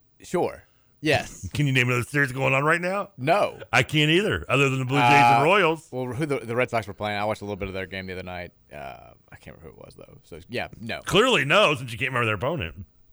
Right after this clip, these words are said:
Speaker 1: So last night, I've, I, if you haven't heard me say this before, I, one of my oldest friends played baseball with me, is the hitting coach for the Yankees.
Speaker 2: I E, have you never listened to the show
Speaker 1: We broke,
Speaker 2: before?
Speaker 1: we broke the
Speaker 2: <laughs>
Speaker 1: story that Dylan Lawson was going to be named the hitting coach of the New York Yankees.
Speaker 2: Yeah.
Speaker 1: He, all your Yankees news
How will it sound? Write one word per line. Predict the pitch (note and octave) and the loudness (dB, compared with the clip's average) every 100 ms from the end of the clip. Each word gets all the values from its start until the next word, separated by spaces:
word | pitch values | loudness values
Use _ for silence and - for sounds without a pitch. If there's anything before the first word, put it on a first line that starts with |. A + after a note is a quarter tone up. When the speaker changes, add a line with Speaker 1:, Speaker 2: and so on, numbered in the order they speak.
| _ _ _ _ _ - | _ _ _ _ _ -10
Speaker 1:
So | - C#3 | -4 2
last | D#3 F3+ - | 2 2 0
night, | B2+ A2 F#2 | -2 -2 -4
I've, | A#2 A2+ C3+ | -8 -10 -10
I, | C3+ C#3 | -10 -8
if | C#3+ C#3 | -10 -6
you | D3 D#3 D3+ - | -4 -4 -6 -4
haven't | D3+ E3+ | -2 0
heard | D#3 | 0
me | C#3+ | 0
say | C3+ A#2+ | -2 -4
this | G#2 | -6
before, | F2+ F#2 F2+ | -12 -8 -8
I, | - _ _ _ A#2+ A2+ G#2+ | -10 _ _ _ -20 -14 -4
one | D3 | 0
of | |
my | C#3 A#2 - | 2 0 -4
oldest | B2+ C#3 - | -2 -2 -4
friends | A2+ G2 F#2 G#2+ - | -6 -6 -4 -6 -4
played | - C3+ A2 | 0 0 2
baseball | B2 A#2+ | 0 0
with | A2+ | -2
me, | A2+ A2+ | -4 -4
is | C#3+ | -2
the | D3 | 0
hitting | E3+ G3 | 0 2
coach | E3+ E3+ | 0 0
for | E3 | 0
the | D#3 | -2
Yankees. | D#3+ D#3 A#2 | -2 2 2
Speaker 2:
I | A2 | 2
E, | A#2+ | 2
have | B2 A#2 | 2 0
you | G#2+ | 0
never | A2+ A#2 | 2 2
listened | A2 A#2 - | 0 -2 -2
to | G#2 | -2
the | G2 | 0
show | C3+ G#2+ | 2 2
Speaker 1:
We | A2 | 4
broke, | F3 F#3 G#2+ | 4 4 2
Speaker 2:
before? | A2+ E3 | 0 2
Speaker 1:
we | A3+ | 2
broke | D#3 F#3+ D#3+ | 4 4 2
the | G3 | 0
Speaker 2:
<laughs> | D3+ | -2
Speaker 1:
story | - E3+ A3 G#2 G2+ | 2 4 4 0 -4
that | C3 C#3 | -6 0
Dylan | D3+ E3 | 0 2
Lawson | D3+ C#3+ C#3+ | 2 0 -2
was | C3+ | -6
going | C3 C3+ | -2 -2
to | |
be | C3+ | -2
named | C3 B2 A#2+ | -2 -2 -2
the | A#2 | -4
hitting | A#2+ A#2+ | -4 -4
coach | A#2+ | -6
of | G#2 | -6
the | |
New | A2+ | -6
York | A#2 G#2+ | -4 -2
Yankees. | B2 A2 G2+ | -4 -6 -4
Speaker 2:
Yeah. | A#2+ F3+ | -2 0
Speaker 1:
He, | - - C3+ | -4 -8 2
all | D3+ F#3+ | 4 4
your | F#3 | 2
Yankees | F3+ D#3+ E3 C#3+ | 0 0 -4 -2
news | D#3 A2 G#2 | 0 -2 -6